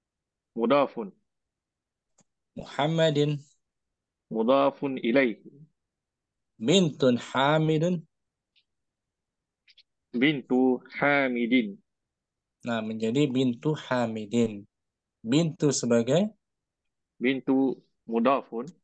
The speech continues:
Speaker 1: Ha-,
Speaker 2: Hamidin.
Speaker 1: Hamidin, mudhafun ilaih.
Speaker 2: Kitabun Allahu.
Speaker 1: Kitabullahi.
Speaker 2: Nah, kitab sebagai?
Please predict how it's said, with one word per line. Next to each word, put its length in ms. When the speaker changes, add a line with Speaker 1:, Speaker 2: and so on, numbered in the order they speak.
Speaker 1:
Ha-, 240
Speaker 2:
Hamidin. 400
Speaker 1:
Hamidin, 880
mudhafun 480
ilaih. 460
Speaker 2:
Kitabun 720
Allahu. 800
Speaker 1:
Kitabullahi. 1040
Speaker 2:
Nah, 140
kitab 420
sebagai? 560